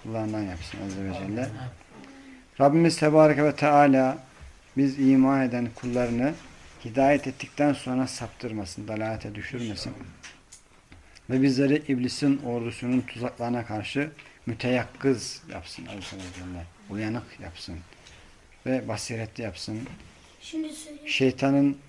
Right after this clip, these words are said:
Speaker 1: aldatmalarına ve dünyanın geçici süslerine aldanan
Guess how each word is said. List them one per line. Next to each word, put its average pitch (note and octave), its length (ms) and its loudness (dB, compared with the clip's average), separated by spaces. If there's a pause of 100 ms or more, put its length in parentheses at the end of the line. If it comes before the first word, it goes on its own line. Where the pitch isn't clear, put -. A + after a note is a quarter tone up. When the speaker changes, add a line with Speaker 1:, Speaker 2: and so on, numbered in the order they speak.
(120)
Speaker 1:
aldatmalarına A#2 960 -4 (220)
ve A#2 120 -8
dünyanın B2 600 2
geçici A#2 360 -6
süslerine A#2 640 -4 (380)
aldanan A#2 460 -2